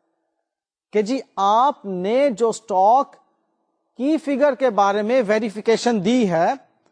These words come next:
اپنی آڈیٹر report میں، کہ جو بھی چیزیں financial statements میں بتائی جا رہی ہیں، آڈیٹر اس کے بارے میں یہ اوپینین دیتا ہے نا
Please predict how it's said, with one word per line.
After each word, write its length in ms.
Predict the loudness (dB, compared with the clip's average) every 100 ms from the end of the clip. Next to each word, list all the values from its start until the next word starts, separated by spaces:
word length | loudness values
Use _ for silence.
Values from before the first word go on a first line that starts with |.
| _ _
اپنی 280 | -4 -4 0
آڈیٹر 260 | 0 2 0 0
report 340 | -2 0 0 -2
میں، 240 | -4 -4 -8 _ _ _
کہ 120 | 0 0
جو 300 | 4 4 4
بھی 220 | 0 -4
چیزیں 340 | -6 -6 -4 -4
financial 560 | -4 -4 -4 -6 -6 -6
statements 640 | -4 -2 -4 -2 -6 -4
میں 120 | -2
بتائی 340 | -2 0 0 2
جا 220 | 2 2
رہی 220 | 0 -4
ہیں، 180 | -4 -6 -8 _ _ _ _ _ _ _ _ _
آڈیٹر 400 | 0 0 2 0
اس 120 | 0
کے 80 | -2
بارے 240 | 2 2 2
میں 120 | 0
یہ 100 | 0
اوپینین 480 | 0 -4 -4 -2 -2
دیتا 300 | -2 2 2
ہے 40 |
نا 160 | 0 -2